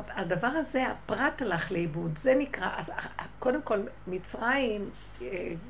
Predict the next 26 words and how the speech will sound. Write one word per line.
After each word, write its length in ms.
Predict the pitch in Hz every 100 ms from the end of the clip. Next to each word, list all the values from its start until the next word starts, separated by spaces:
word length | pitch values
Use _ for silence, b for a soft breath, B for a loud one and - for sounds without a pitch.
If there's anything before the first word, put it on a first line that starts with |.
| -
גאולת 440 | 185 185 247 262
מצרים 480 | 320 269 277 320 302
הוציאה 380 | 226 - 285 285
אותנו 360 | 269 262 240
מהערבוביה 640 | 233 208 190 185 226 233 208
של 180 | - 185
כל 240 | - 202
התחומים, 440 | 190 - 170 170 196
ונתנה 360 | 208 214 277
לנו 240 | 269 262 240
את 120 | 233
התיקון 400 | 220 214 - 214
הכלל, 400 | 208 - 180 160 - - - 214
את 100 | 220
הכלל, 440 | 214 - 196 165
את 120 | 175 -
השכל, 540 | - 262 - 165 -
אנחנו. 380 | 95 98 - - - - - - - - - B B B -
שכל 260 | 240 - 240
של 180 | 240 220
עץ 180 | 220
הדעת, 440 | - - 403 180 -
אבל 240 | 175 180
הוא 80 | 180
לפחות 420 | 185 196 - 233
שכל 320 | - 247 -